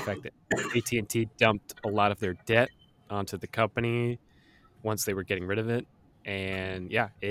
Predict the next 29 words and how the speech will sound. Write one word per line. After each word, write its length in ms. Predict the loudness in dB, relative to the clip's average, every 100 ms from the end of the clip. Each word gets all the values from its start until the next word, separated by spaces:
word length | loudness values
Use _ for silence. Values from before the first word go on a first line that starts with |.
| -2
it 100 | -2
just, 160 | -4 -4
it 100 | -4
just 160 | -4 0
really 140 | 0
sucks 320 | 4 4 2 -2
because 220 | -10 -8
there's 100 | -4
a 60 | 2
lot 240 | 6 6
of 60 | 4
material 380 | 0 4 4
that's 180 | 2 -2 0
out 160 | 0 2
there 200 | 2 2
that 100 | 2
will 80 | -4
never 220 | -6 -6 -6
be 120 | -4
released. 580 | -4 -2 -2 -4 -6 -12 -20 -20 _ _ _ -20 -20 -14
And 560 | -10 -8 -8 -10 -12 -14 -20 -20 -20 -20 -20 -20 -20 -20 -18 -6
I 80 | 2
don't 260 | 4 4 4
know 180 | 4 6
enough 280 | 6 6
about 240 | 4 2 2
the 60 | 4
movie 260 | 4 4
industry 680 | 2 0 0 0 0 0